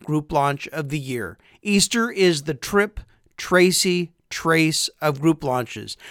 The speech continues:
The biggest group launch by far is the fall launch in most places. The second biggest launch is the New Year. The third is Easter. Now, there are reasons not to launch groups after Easter,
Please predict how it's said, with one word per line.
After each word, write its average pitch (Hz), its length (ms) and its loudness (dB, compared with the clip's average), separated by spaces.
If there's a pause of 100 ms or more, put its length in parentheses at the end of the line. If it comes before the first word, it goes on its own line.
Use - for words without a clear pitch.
The 175 120 2
biggest 226 580 4
group 165 280 4
launch 147 360 2
by 147 180 2
far 139 680 0
is 160 160 -2
the 147 100 -6
fall 180 360 4
launch 107 340 -8
in 113 80 -8
most 110 260 -10
places. 98 460 -10 (260)
The 160 80 -4
second 226 380 4
biggest 180 300 4
launch 156 520 2
is 151 280 0
the 160 100 -2
New 202 160 4
Year. 123 400 -4 (260)
The 175 120 0
third 208 580 4 (200)
is 160 260 2
Easter. 185 460 0 (320)
Now, 170 340 8 (320)
there 254 420 12
are 214 280 10
reasons 208 720 4
not 190 400 8
to 208 100 6
launch 156 580 4
groups 151 320 2
after 143 300 2
Easter, 139 560 -4